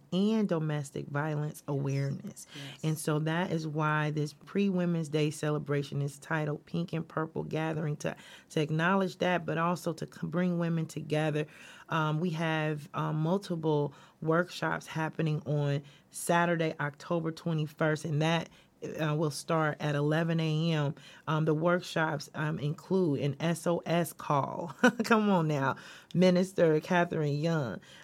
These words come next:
Speaker 1: Um, Minister Salita Macbeth will be ministering on why, what, and how.
Speaker 2: Mm-hmm.
Speaker 1: Um, and then Minister Rose Irwin, she's the facilitator of that event that day. Could you tell us a little bit about what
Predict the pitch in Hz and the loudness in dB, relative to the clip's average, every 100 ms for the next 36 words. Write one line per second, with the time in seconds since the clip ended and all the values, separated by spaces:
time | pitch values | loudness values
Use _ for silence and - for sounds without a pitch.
0 | - 151 156 139 131 123 139 165 147 175 | -8 -2 0 0 -2 -6 -8 -8 0 2
1 | 180 175 160 165 156 175 165 160 151 151 | 2 -2 -6 -2 0 2 2 0 0 0
2 | 165 151 147 147 147 147 147 147 156 160 | 2 2 0 -2 0 2 2 2 0 -2
3 | - 147 147 143 139 151 170 170 147 156 | -2 -2 0 0 2 4 4 2 2 2
4 | 156 143 147 - 170 156 131 - - 160 | 2 0 -6 -2 0 0 0 -4 -10 -16
5 | - 165 160 151 139 156 151 175 175 170 | -14 -4 0 2 0 0 0 2 2 2
6 | 160 160 - - - - - 170 170 175 | 0 -4 -12 -20 -16 -12 -2 0 0 0
7 | 165 151 165 165 165 160 165 175 160 156 | 0 0 2 2 2 0 -2 0 0 0
8 | 196 175 156 147 - 156 - 185 160 - | -2 0 0 0 -2 -4 0 2 2 0
9 | 147 143 139 139 147 135 - 143 139 135 | 0 2 0 0 0 -2 -2 -4 -2 -2
10 | 135 135 135 135 139 240 202 277 285 240 | -2 -6 -2 -2 0 -2 2 0 2 2
11 | 233 220 180 180 208 214 196 190 180 - | 4 4 2 4 6 6 4 2 2 2
12 | 175 170 165 180 180 | 4 4 4 4 4